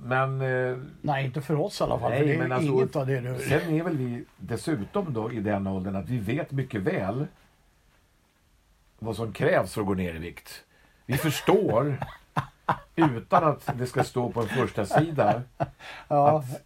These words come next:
Speaker 1: det, att det är bättre att, att äta grönsaker än bearnaisesås.
Speaker 2: Mm.
Speaker 1: Det är bättre att dricka vatten än, än att dricka alkohol. Det är bättre att röra på sig än, än,
Speaker 2: Ja,
Speaker 1: än att
Speaker 2: inte
Speaker 1: sitta
Speaker 2: röra.
Speaker 1: still.
Speaker 2: Ja, visst.
Speaker 1: Det är ingenting som någon tidning behöver tala om.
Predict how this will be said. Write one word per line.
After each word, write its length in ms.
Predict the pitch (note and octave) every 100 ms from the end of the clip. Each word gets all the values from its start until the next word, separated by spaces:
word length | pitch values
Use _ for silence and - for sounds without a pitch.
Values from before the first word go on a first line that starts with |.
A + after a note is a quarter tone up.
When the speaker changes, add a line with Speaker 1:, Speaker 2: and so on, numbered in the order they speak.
| _
Speaker 1:
det, 400 | - C#3 C#3 C3 -
att 180 | A#2+ -
det 80 | C3+
är 80 |
bättre 380 | - E3 - C#3 C3
att, 100 | C#3 A#2+
att 140 | B2
äta 320 | B2 A2 A2
grönsaker 1080 | G2+ C3 A2 G2+ - C3+ D3+ C#3 C3 A#2+ A#2 -
än 260 | A2 G#2+
bearnaisesås. 960 | A2+ A2+ A#2 F#2 - C#3 F#2 G#2 - -
Speaker 2:
Mm. 400 | B2+ C3 C3+ D3+ - -
Speaker 1:
Det 80 | G#2+
är 40 |
bättre 540 | F2+ C#3+ D#3 - D3 B2+
att 60 |
dricka 280 | C#3+ - A#2
vatten 500 | A2+ C3+ - - A2
än, 220 | G#2+ G#2+ A2
än 140 | G#2+
att 80 | G2+
dricka 220 | G#2 -
alkohol. 500 | A#2 F#2 C#2+ B2+ F#2+
Det 60 | G2
är 40 |
bättre 320 | C3 C3+ C3
att 60 | A#2+
röra 260 | B2 G#2 G2+
på 200 | G2 F#2+
sig 180 | -
än, 140 | G#2 G#2+ -
än, 220 | F#2+ F#2+ G#2
Speaker 2:
Ja, 40 |
Speaker 1:
än 60 | -
att 60 | D#3+
Speaker 2:
inte 120 | C3
Speaker 1:
sitta 160 | A2+ -
Speaker 2:
röra. 80 | A2
Speaker 1:
still. 240 | C3 G2+ F2
Speaker 2:
Ja, 260 | C3+ E3 G3
visst. 200 | F#3+ G3+ A#2
Speaker 1:
Det 40 |
är 80 | D3+
ingenting 420 | D3 A2 A#2 G#2+
som 140 | A2 A2
någon 160 | G#2+
tidning 500 | - D3 G2 A#2+ C#3
behöver 200 | B2 A2+
tala 220 | G#2+ A2
om. 260 | C#3 B2